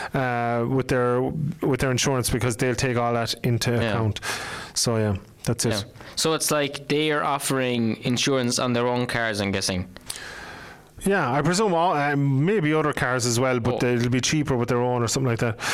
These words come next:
Speaker 1: Or maybe it just goes with their cars. So maybe
Speaker 2: I
Speaker 1: it's
Speaker 2: could
Speaker 1: just
Speaker 2: see
Speaker 1: on
Speaker 2: that
Speaker 1: their own
Speaker 2: going
Speaker 1: cars.
Speaker 2: badly. I mean, if it's, if
Speaker 1: Maybe
Speaker 2: it's
Speaker 1: private
Speaker 2: other
Speaker 1: insurance
Speaker 2: electronic
Speaker 1: is
Speaker 2: cars,
Speaker 1: cheaper.
Speaker 2: like, "Oh, no, it's tougher to get a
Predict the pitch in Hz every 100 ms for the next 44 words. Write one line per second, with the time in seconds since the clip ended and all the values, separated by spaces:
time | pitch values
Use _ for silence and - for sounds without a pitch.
0 | - - - 196 285 285 277 - 247 -
1 | - 233 208 175 254 254 156 - 147 127
2 | 120 143 196 214 214 202 196 214 208 196
3 | 180 180 180 170 135 120 135 113 110 120
4 | 120 127 - - - - 175 - 170 -
5 | - 127 127 131 135 127 120 - 127 127
6 | 147 123 123 - 185 185 160 165 220 202
7 | 151 - 160 156 170 170 190 190 208 202